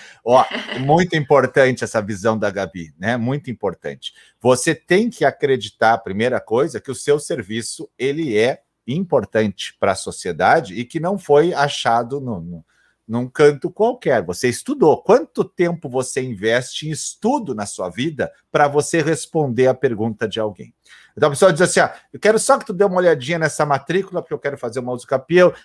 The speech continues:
Speaker 1: Quanto tempo você estudou pra poder entender aquela matrícula, pra entender aquela transcrição, pra entender aquele formal de partilha?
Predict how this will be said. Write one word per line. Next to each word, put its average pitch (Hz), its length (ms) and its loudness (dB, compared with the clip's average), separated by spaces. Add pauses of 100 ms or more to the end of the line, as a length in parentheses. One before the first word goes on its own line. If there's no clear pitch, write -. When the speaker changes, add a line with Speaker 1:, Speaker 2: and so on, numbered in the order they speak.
(140)
Speaker 1:
Quanto 220 360 2
tempo 170 560 -4
você 127 300 -4
estudou 127 440 -4
pra 131 140 -6
poder 117 240 -4
entender 110 440 -4
aquela 92 280 -4
matrícula, - 560 -14
pra 156 100 2
entender 151 300 -2
aquela 127 240 0
transcrição, 101 680 -8
pra 139 140 0
entender 147 300 -4
aquele 143 240 -2
formal 127 400 0
de - 120 -12
partilha? 104 540 -2